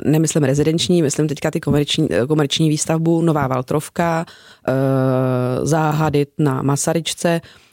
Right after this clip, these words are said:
Eh, jak to vypadá s Transgasem? Eh, například, eh, my-,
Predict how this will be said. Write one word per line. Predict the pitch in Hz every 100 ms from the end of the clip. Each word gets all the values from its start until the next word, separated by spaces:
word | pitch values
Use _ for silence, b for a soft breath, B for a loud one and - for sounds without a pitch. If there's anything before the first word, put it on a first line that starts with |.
| -
Eh, | 156 147
jak | 151
to | -
vypadá | 208 220 208
s | 196
Transgasem? | - 151 143 139 - 131 135 147 -
Eh, | 139
například, | 139 147 156 165 160 139
eh, | 143 135 - - - - 147
my-, | 139